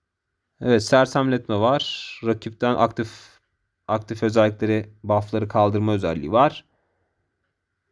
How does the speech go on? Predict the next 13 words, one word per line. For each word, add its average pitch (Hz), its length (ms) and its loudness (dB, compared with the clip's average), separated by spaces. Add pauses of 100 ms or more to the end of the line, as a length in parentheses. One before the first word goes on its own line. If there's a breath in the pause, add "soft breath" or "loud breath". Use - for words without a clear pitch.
(880)
Tüm 135 140 2
hasara 127 360 4
bağışıklık 117 480 0
özelliği 101 260 -4
var. 127 140 -2
Güzel. 143 440 -4 (1300)
Ve 131 200 2
beşte 156 400 2
de 180 60 6
arkadaşlar 147 800 2
felç 160 340 -2
etme 110 260 -4
var. 151 520 -2